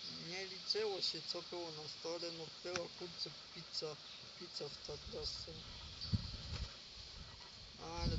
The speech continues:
to było coś pięknego, coś pięknego, że one przyszły. I koleżanka mi przy-, kupiła picie. I w ogóle ciasto upiekła Monika,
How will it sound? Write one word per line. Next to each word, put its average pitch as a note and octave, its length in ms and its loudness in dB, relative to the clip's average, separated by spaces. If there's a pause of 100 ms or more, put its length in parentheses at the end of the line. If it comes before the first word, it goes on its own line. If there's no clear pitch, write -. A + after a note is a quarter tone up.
to C5+ 80 12
było - 380 10
coś - 180 6
pięknego, E3 800 4 (120)
coś E3 140 4 (140)
pięknego, G#3 580 -4 (100)
że D#3 100 0
one D3+ 320 -2
przyszły. D3+ 560 -2 (1600)
I D3+ 40 -2
koleżanka F3+ 720 0
mi E3 180 -2 (140)
przy-, - 220 -6 (1300)
kupiła E3 540 2 (1300)
picie. D3 380 0 (1700)
I D#3 40 -2
w D#3+ 100 -4
ogóle F3+ 400 2
ciasto F#3 440 6
upiekła E3+ 640 0
Monika, D#3+ 580 -2